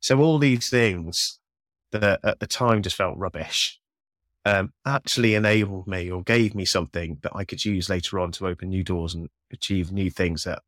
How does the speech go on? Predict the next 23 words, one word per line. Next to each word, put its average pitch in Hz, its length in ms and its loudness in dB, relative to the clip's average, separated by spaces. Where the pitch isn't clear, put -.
I 92 160 -6
hadn't - 240 -12
even 90 160 -14
really 90 180 -12
thought 104 300 -4
of 80 80 -10
at - 80 -14
the - 60 -20
time. 69 240 -6
You 117 60 2
know, 98 80 4
so 123 180 4
I, 123 60 6
I, 117 80 0
I'd 120 100 0
say 127 260 4
that's, - 460 0
that 98 180 0
could 131 160 0
be 135 80 2
part 139 220 2
of 123 120 -2
mindset, 139 520 0